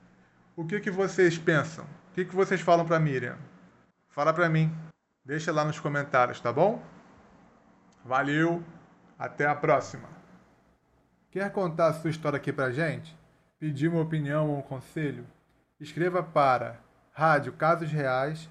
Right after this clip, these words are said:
arroba gmail ponto com. Ah, o anonimato é garantido, hein?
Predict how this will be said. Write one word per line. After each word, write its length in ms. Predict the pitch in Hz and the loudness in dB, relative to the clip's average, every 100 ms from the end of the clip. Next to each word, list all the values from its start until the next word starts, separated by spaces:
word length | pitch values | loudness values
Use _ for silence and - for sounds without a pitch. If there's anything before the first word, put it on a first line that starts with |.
| - | -2
arroba 440 | 160 135 135 135 | 0 2 -2 -4
gmail 380 | 127 156 143 165 | -4 -4 -2 -4
ponto 300 | 165 165 180 | -2 -6 -6
com. 260 | - 123 127 - _ - | -8 -10 -12 -20 _ -2
Ah, 280 | 165 131 117 - _ _ _ | 0 0 -2 -16 _ _ _
o 80 | 151 | -6
anonimato 540 | 151 156 143 143 151 | -2 0 0 0 0
é 40 | 151 | 2
garantido, 640 | 156 170 165 151 139 135 | 2 2 -2 -4 -4 -6
hein? 140 | 135 | -8